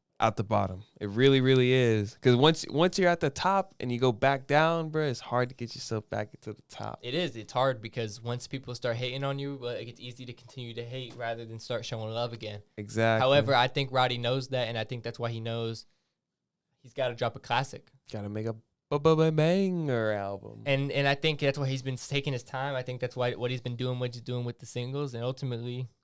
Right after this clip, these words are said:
Speaker 2: I think, you know, I think we're, we're in for a, a treat when this officially comes out this week, because I think it's gonna be really, really good. And, and who can complain about new Roddy, especially when we're gonna get motivated Roddy?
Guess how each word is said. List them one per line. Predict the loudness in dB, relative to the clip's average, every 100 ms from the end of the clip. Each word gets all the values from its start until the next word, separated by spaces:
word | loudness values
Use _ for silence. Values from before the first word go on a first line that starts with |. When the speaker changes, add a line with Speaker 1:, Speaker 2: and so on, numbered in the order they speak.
| _ -10
Speaker 2:
I | -10
think, | -6 -4 -4 -10 _ _ _ _ _ _ _ _ _ _
you | -2
know, | 0
I | 0
think | -2 -4
we're, | -2 -2 -2 -8 -14 _
we're | -10 -4
in | -4 -4
for | -4 -4 -4
a, | -8 -12
a |
treat | -12 -8 -8 -8
when | -10 -8
this | -8 -8 -10
officially | -12 -10 -10 -12 -12
comes | -10 -6
out | -6 -6
this | -10 -12
week, | -12 -12
because | -16 -16 -12
I | -12
think | -12 -14
it's | -14
gonna | -12 -10
be | -8
really, | -8 -6
really | -6 -8
good. | -6 -4 -4 -8 _ _ _ -4
And, | -2 -2 -4 -6
and | -8 -6
who | -6 -6
can | -8
complain | -4 0 0
about | 2 2
new | 2 0
Roddy, | 2 0 -2
especially | -4 -6 -6 -8
when | -10
we're | -10
gonna | -10 -10
get | -10
motivated | -6 -4 -2 -2 -2 -4
Roddy? | -6 -6 -10